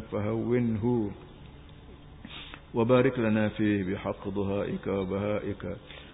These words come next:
وجمالك وقوتك وقدرتك. آتنا ما أتيت عبادك الصالحين. ربنا اجعلنا مقيم الصلاة ومن ذريتنا ربنا وتقبل دعاء. ربنا إنك جامع الناس ليوم لا ريب فيه،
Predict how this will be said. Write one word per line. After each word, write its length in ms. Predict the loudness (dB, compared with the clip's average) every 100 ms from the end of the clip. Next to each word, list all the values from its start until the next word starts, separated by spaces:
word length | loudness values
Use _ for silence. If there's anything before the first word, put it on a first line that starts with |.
| -8
وجمالك 640 | 0 2 4 4 4 4 2
وقوتك 720 | 2 2 0 2 0 -2 -2
وقدرتك. 840 | 0 0 0 -2 0 -2 -2 -2
آتنا 680 | 0 2 0 0 0 0 0
ما 340 | 0 0 0
أتيت 260 | -2 -4 -4
عبادك 480 | -4 -2 -4 -6 -10
الصالحين. 840 | -8 -6 -6 -2 0 2 2 -2 -6 -12 -16 -10 -4
ربنا 300 | 0 2 2
اجعلنا 480 | 2 2 0 0 -2
مقيم 460 | -2 -2 -2 0
الصلاة 640 | -2 -2 0 2 2 0 -2 -4
ومن 260 | -4 -4 -4
ذريتنا 800 | -2 -2 0 -2 -2 0 0 -2
ربنا 560 | -4 -2 -2 -2 -4
وتقبل 680 | -4 -6 -6 -6 -4 -4 -2
دعاء. 400 | -2 0 -2 -4 -10 -14 -14 -6 -2
ربنا 560 | 0 2 2 2 0
إنك 280 | 0 0 0
جامع 500 | 0 0 0 -2 -2
الناس 400 | -2 -2 -4 -4
ليوم 500 | -2 -2 -2 -2 -2
لا 100 | -2 -2
ريب 260 | -4 -4 -6 -2
فيه، 220 | -2